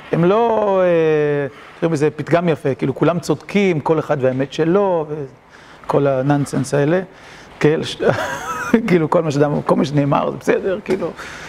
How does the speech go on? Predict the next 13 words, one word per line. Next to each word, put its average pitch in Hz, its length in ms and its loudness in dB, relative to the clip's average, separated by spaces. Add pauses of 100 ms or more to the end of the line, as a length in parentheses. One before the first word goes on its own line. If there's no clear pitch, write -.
(140)
לא. 175 140 2 (280)
הם 180 100 2
אומרים, 165 300 2 (120)
הם 180 120 2
אומרים 190 280 0
דברים, 190 380 2 (640)
כאילו, 151 180 2
עמוקים, 156 360 0
שורשיים 180 540 0 (140)
מאוד 160 280 -2
מאוד, 165 300 0
כן? 135 200 -4
ש-, - 120 -6